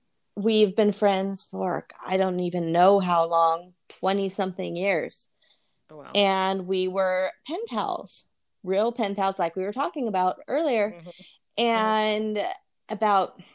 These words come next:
Speaker 1: I think, three years ago or so, I came to this realization that we got technology. We've never spoken to each other, ever. And I said, "You got, like,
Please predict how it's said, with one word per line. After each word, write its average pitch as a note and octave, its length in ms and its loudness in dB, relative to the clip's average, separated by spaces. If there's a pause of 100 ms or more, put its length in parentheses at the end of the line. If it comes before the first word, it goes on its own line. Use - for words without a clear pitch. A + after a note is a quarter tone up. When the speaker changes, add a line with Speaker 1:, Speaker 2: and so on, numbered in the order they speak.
Speaker 1:
I F#3+ 60 -20
think, - 240 -12
three F3 180 -2
years C#4+ 220 2
ago C4+ 220 4
or G#3+ 100 2
so, G3+ 420 4 (960)
I - 60 -20
came F3+ 260 -10
to - 100 -20
this F#3+ 220 -4
realization G#3+ 680 2
that F3 120 -2
we F3+ 140 0
got F#3+ 220 0
technology. B3 840 0 (320)
We've A3 200 4
never G3+ 300 2
spoken C4 440 -2
to G#3 120 -2
each F#3 140 -4
other, F#3 320 0 (300)
ever. A3+ 400 2 (1400)
And G3 580 -4
I - 840 -8
said, D4 260 -10
"You G#4+ 100 -8 (100)
got, - 120 -4
like, F#4 440 2